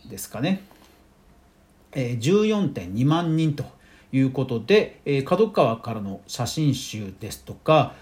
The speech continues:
あとは最近はですね、えー、猫、猫休み展という、まあ、パルコの、えー、写真の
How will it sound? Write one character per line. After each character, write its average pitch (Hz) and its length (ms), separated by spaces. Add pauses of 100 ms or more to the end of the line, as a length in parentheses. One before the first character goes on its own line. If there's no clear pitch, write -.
(100)
あ 196 100
と 196 100
は 120 100
最 180 260
近 196 140
は 170 100
で 98 80
す - 80
ね、 107 260 (320)
え 101 420
ー、 107 80
猫、 220 520
猫 147 340
休 233 300
み 226 160
展 117 320
と 98 160
い 90 220
う、 - 40 (180)
ま 147 140
あ、 - 40
パ 220 160
ル 208 100
コ 123 160
の、 92 200 (300)
え 101 220
ー、 - 20
写 143 200
真 180 440
の 170 260